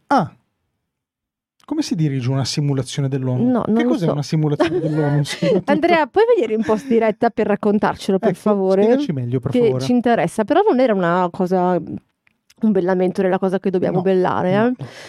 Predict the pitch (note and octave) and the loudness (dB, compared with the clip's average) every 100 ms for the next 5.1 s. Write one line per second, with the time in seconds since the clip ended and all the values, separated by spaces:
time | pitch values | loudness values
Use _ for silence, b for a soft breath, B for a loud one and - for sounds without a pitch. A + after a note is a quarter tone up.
0 | B G#3 E4+ E4 A3 G#3 A3+ - B3 A#3 | B -2 2 4 2 2 0 0 2 2
1 | D4 F4+ A3 G3+ B3 - G3+ F#3+ G3 A3+ | 2 2 0 2 0 0 0 2 2 2
2 | C4+ - C4+ F#3+ - G#3+ G3 G3 - - | 0 0 0 -2 -2 0 2 0 -2 0
3 | C#4 F4 F4+ D4+ D4 D4+ D#4 G4 G3+ D3 | 2 2 2 0 2 4 4 2 2 2
4 | G#3 B3+ D3 F3 F3 F3+ E3+ - D#3+ - | 2 2 0 0 0 0 -2 -6 -6 -4